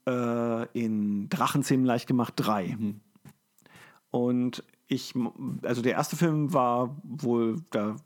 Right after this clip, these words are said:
Speaker 1: würde keiner widersprechen, ein sehr guter Film
Speaker 2: Mhm.
Speaker 1: mit einer tollen Musik und der sehr viel Spaß gemacht hat. Und den zweiten fand ich schon so ein bisschen, mm, na ja. Ähm, aber der dritte macht das eigentlich ganz rund. Also der ist irgendwo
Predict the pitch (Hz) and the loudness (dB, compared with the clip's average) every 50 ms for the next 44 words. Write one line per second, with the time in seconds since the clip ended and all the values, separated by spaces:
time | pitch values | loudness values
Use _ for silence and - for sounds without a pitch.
0 | _ _ - 147 139 143 123 - - 131 117 110 113 107 104 - - 127 117 117 | _ _ -8 -6 -4 -4 -4 -2 -2 -2 0 0 0 -2 -2 -2 -4 -4 -4 -4
1 | 127 107 107 113 127 120 113 165 156 156 190 170 - 196 190 202 202 220 214 220 | -4 -4 -2 0 0 0 0 0 2 2 2 2 2 2 2 2 0 0 -2 -2
2 | 113 104 107 117 127 104 - 113 - - 131 131 131 127 123 117 127 165 214 226 | -2 -4 -2 -4 -4 -4 -4 -4 0 0 2 2 2 0 0 0 0 0 0 -2
3 | - - - - - 107 98 - - - - - - 113 117 107 - 117 - - | -4 -12 -20 -16 -14 -14 -12 -12 -14 -12 -8 -8 -6 -6 -8 -8 -8 -6 -2 -2
4 | 131 151 - 175 170 175 165 180 175 - - - - - - - - - - - | -2 -2 0 -2 -2 0 0 0 -2 -2 -8 -16 -20 -20 -20 -20 -20 -20 -20 -14
5 | _ - 135 135 139 139 139 - - - - 135 156 156 - 185 175 165 156 - | _ -2 0 2 2 0 0 -4 -2 0 2 2 2 0 0 -2 -2 -2 -4 -2
6 | - 156 147 151 147 147 - - - 143 143 143 147 135 135 - - 131 127 123 | 0 0 0 0 0 -2 -2 0 0 2 2 2 2 0 -2 -2 -2 -2 0 0
7 | 131 151 - - 170 165 175 165 156 147 139 120 123 123 120 117 120 120 120 117 | -2 -2 -2 -2 -2 -2 -2 -2 -2 -2 -2 -2 -2 -2 -2 -4 -2 -2 -2 0
8 | 120 120 120 135 190 196 196 - _ _ _ - - - - - _ - - - | 0 0 2 0 0 -2 -4 -8 _ _ _ -20 -20 -20 -20 -20 _ -20 -20 -20
9 | - _ _ _ _ - 143 143 143 143 147 147 147 139 - 143 160 160 156 156 | -20 _ _ _ _ 0 2 2 4 2 2 2 0 0 2 2 2 2 2 2
10 | 160 165 170 180 196 - 190 180 165 151 - - 143 - - - 143 147 - - | 2 0 0 0 0 0 0 0 0 0 0 -4 -2 -2 0 2 2 2 2 2
11 | - 135 131 117 - 131 120 123 123 117 107 - - - 120 123 127 131 131 127 | 2 2 2 0 0 0 2 2 2 2 0 -2 -2 -2 -2 0 2 2 2 2
12 | 135 131 147 147 143 139 139 139 143 135 131 | 2 2 2 2 2 2 2 4 4 4 2